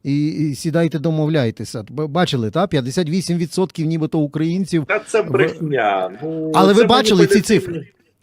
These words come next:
Speaker 2: Я бачу, ну це брехня. Ну слухайте, це маніпулятивні всі. Маніпуля-, дивіться, віртуальне запитання, віртуальна відповідь. Немає опції віддати територію. Її просто не існує. Ви про що говорите? От що,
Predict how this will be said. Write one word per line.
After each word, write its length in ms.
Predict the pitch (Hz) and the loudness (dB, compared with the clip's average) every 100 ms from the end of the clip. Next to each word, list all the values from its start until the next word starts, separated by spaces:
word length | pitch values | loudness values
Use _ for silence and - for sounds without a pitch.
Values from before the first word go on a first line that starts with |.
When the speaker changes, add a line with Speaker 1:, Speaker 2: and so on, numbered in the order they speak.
| _ _ _ - | _ _ _ -6
Speaker 2:
Я 220 | 135 208 | -2 -2
бачу, 280 | 170 180 165 | -2 -4 -4
ну 60 | 262 | -14
це 140 | - 262 | -14 -12
брехня. 440 | 233 214 - 190 160 | -10 -12 -12 -10 -8
Ну 60 | 165 | -8
слухайте, 400 | 214 202 175 175 | -10 -6 -4 -4
це 140 | 214 | -4
маніпулятивні 840 | 202 214 202 196 190 - 202 180 170 | -6 -6 -4 -2 -2 -4 -12 -12 -12
всі. 420 | - 175 165 151 - _ - | -4 0 2 0 -6 _ -20
Маніпуля-, 720 | 127 160 214 220 214 208 165 151 | -4 -2 0 2 4 4 2 0
дивіться, 360 | 175 165 - 135 | 0 0 -2 -6
віртуальне 560 | 180 208 220 226 214 | -4 0 0 0 -2
запитання, 640 | 170 185 196 - 254 233 180 | -8 -8 -8 -4 -6 -4 -8
віртуальна 500 | 165 - 180 185 180 165 | -8 -8 -6 -6 -12 -18
відповідь. 300 | - 131 - | -10 -10 -4
Немає 640 | 190 220 247 240 214 190 | -2 0 0 0 0 0
опції 920 | 185 208 190 180 _ 214 226 233 240 233 233 247 _ _ _ _ _ _ _ _ 107 | -2 0 0 -2 _ -16 -14 -14 -16 -18 _ _ _ _ _ _ _ _ _ _ -10
віддати 520 | 175 - 175 180 185 | -10 -4 -2 0 -2
територію. 720 | 180 170 156 - 135 120 104 | -2 -4 -4 -8 -8 -8 -8
Її 180 | 156 190 | -6 -6
просто 440 | 190 196 170 170 147 | 2 2 2 -2 -6
не 160 | 135 | -6
існує. 400 | 123 - 120 110 | -8 -12 -8 -2
Ви 100 | 160 | 0
про 160 | 175 190 | 0 -4
що 220 | - 185 | -2 -2
говорите? 580 | 143 147 143 117 - 101 _ _ - | -2 -4 -4 -4 -6 -14 _ _ -4
От 160 | 175 | -2
що, 200 | 196 190 | 2 2